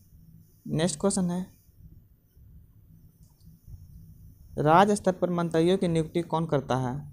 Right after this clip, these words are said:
दोस्तों, इसका आंसर हो जाएगा राज्यपाल। दोस्तों, राज्य स्तर पर मंत्रियों की नियुक्ति राज्यपाल करते हैं। नेक्स्ट क्वेश्चन है,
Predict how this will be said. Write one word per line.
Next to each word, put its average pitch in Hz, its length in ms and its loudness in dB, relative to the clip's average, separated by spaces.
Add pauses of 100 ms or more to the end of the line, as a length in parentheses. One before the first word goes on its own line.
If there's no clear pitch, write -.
दोस्तों, 175 300 -2
इसका 175 200 -4
आंसर 165 180 0
हो 185 60 2
जाएगा 165 300 2 (180)
राज्यपाल। 139 560 2 (420)
दोस्तों, 175 300 2
राज्य 180 280 4
स्तर 185 180 -2
पर 175 160 0
मंत्रियों 160 420 0
की 165 60 -4
नियुक्ति 147 300 -2
राज्यपाल 147 480 2
करते 117 300 -4
हैं। 113 320 -4 (1080)
नेक्स्ट 165 240 0
क्वेश्चन 196 340 0
है, 185 100 -4